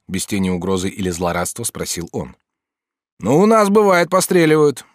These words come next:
Изворначился народ". Купец даже вздохнул, как бы сожалея о падении нравов. Ответить мы не успели, партия закончилась, кто-то, крякнув, сгреб банк,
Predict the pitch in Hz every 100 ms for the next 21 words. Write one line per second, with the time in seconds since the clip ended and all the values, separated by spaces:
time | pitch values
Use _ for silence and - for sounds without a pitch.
0 | _ - 143 151 165 147 151 - 156 160
1 | 143 123 87 - _ _ _ _ _ _
2 | _ _ _ 92 101 87 98 92 92 82
3 | 90 - 135 117 - 80 76 78 - -
4 | 87 101 92 80 78 87 85 78 90 113
5 | 92 - - _ _ _ _ - - -
6 | _ _ 98 185 226 202 208 196 170 -
7 | 127 135 143 - _ 160 156 135 107 107
8 | 101 104 - 131 - - - 180 135 -
9 | 131 120 - 92 87 87 98 - 80 101
10 | 139 -